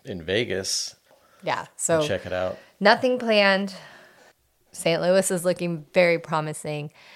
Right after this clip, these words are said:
Speaker 2: And then after that, who knows? We are looking at a couple different things for this year.
Speaker 1: So we'll see. All of it really revolves around just, I mean, mostly the schedule right now.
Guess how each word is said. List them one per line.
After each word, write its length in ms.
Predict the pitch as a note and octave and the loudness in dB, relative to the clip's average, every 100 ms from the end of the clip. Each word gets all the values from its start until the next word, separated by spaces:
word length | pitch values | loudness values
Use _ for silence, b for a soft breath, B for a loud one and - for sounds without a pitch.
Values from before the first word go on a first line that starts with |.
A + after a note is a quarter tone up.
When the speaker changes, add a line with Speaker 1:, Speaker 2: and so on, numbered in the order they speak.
| B B | B B
Speaker 2:
And 120 | F3 E3+ | -6 -4
then 100 | E3 | -4
after 240 | F3 G3 | -4 -4
that, 200 | A3+ C#4 | -4 -4
who 100 | A#3 | -6
knows? 280 | B3+ G3+ - | -6 -6 -8
We 140 | F#3 F3 | -6 -4
are 160 | F3 | -2
looking 300 | F3 F3 E3+ | -4 -6 -6
at 100 | E3+ | -6
a 60 | D#3+ | -6
couple 380 | - D#3 E3 D3+ | -8 -8 -8 -8
different 400 | - - - - | -10 -12 -12 -12
things 240 | - - | -14 -16
for 100 | - | -18
this 300 | - - - | -16 -16 -16
year. 200 | - - - - _ _ _ - | -16 -16 -18 -20 _ _ _ -20
Speaker 1:
So 260 | - F#2+ F#2+ | -18 -16 -14
we'll 100 | G#2+ | -10
see. 560 | - F3 D3+ B2 B2+ - _ B B B B B B | -8 -8 -8 -10 -12 -18 _ B B B B B B
All 180 | A2 B2+ | 6 6
of 60 | |
it 160 | B2+ C3+ | 6 4
really 240 | A2+ A#2+ A2+ | 2 4 4
revolves 480 | A2 G#2 A2+ G#2+ | 2 4 4 2
around 540 | G#2 G2+ G#2 G#2 G2+ F#2+ | 0 2 4 4 2 -4
just, 520 | G2 F#2 - - - | -6 -6 -6 -8 -12
I 80 | G#2 | -10
mean, 140 | F#2 F2+ | -6 0
mostly 520 | G#2+ B2+ - F2+ F2 | 4 4 2 -4 -8
the 120 | F2 | -8
schedule 600 | - F#2+ G2 F2+ D2+ D2 - | -6 -2 -2 -4 -10 -10 -8
right 240 | F2 - | -6 -4
now. 300 | C#2+ A#2 A2 | -6 -6 -6